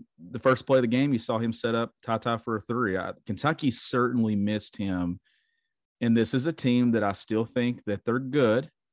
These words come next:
They're gonna make a run in the tournament. I fully believe that. But here's the deal. They gotta have all their pieces.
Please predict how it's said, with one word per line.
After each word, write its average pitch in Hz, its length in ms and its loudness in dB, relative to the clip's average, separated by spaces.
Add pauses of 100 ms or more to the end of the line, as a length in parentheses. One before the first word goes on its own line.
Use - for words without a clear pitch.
(380)
They're 98 120 -6
gonna 107 200 2
make 123 220 2
a 156 60 -4
run 135 240 0
in 131 80 2
the 131 40 0
tournament. 120 380 -4
I 98 60 -4
fully 110 300 -4
believe 131 340 -4
that. 101 240 -6 (880)
But 113 100 0
here's 117 240 2
the 123 80 -2
deal. 131 260 2
They 110 120 0
gotta 127 180 0
have 135 160 -2
all 120 160 0
their 127 120 0
pieces. - 580 -8